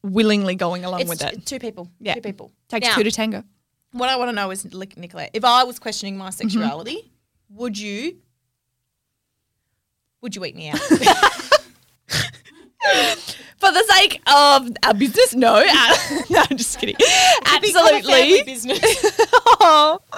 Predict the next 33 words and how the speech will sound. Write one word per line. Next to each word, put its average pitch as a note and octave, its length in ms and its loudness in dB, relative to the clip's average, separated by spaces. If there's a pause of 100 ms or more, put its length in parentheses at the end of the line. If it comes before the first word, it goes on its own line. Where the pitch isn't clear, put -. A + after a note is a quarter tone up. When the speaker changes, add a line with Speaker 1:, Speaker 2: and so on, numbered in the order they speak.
(960)
Speaker 1:
No, F4 100 4
I F4 420 8
wouldn't. F4 220 2
I, D4 340 4
I, C#4 200 4
but C#4+ 180 4
I D4 140 6
wouldn't G4 260 0
hook F#4 200 0
up C4+ 180 4
with A#3+ 120 0
a A#3+ 60 0
good A3 240 -6
friend G#3+ 320 0 (320)
of G#3 220 0
the D#3+ 260 -8
Speaker 2:
At G#3+ 60 4
Speaker 1:
s-, G#3+ 40 0
Speaker 2:
all. G3 320 -4
Speaker 1:
like, A#3+ 220 2
of A3 160 2
the B3 80 2
sex A3 240 0
I'm A3+ 120 2
attracted G#3+ 380 -4
to G#3 140 -4
anyway. G3+ 460 -6
So A#3 180 -2
I'm A#3+ 220 2
like, A3 100 0
I A#3 100 2
wouldn't C4 400 -4 (220)
just - 220 -8